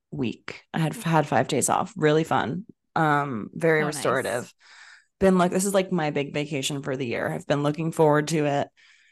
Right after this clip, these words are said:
Speaker 1: Um, last Friday, we're supposed to leave. I go to check into my flight. It's not working.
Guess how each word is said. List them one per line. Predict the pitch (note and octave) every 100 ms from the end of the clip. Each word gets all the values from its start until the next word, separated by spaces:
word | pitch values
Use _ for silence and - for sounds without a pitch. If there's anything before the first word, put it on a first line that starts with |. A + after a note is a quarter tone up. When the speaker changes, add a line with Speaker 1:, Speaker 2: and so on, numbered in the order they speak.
| _ _ _
Speaker 1:
Um, | - E3 D#3+ D3 D3 D3+ -
last | D#3+ D3+ -
Friday, | F3+ F3+ F3+ F3 F3 F3 F3+ - _ -
we're | D#3
supposed | D3 E3+ D#3 D3+
to | D#3+
leave. | F3 F#3 F3+ E3+ E3+ F3 - -
I | D3+
go | - D3
to |
check | C#3+ D#3 D3
into | D3 D3
my | D3 D3
flight. | D3+ G3 F#3+ F#3 F3+ - _ _ _ _ _ _ _ _ _ _ _ _ _ _
It's | D#3 D3
not | D#3+ C3+
working. | - D2 - - F3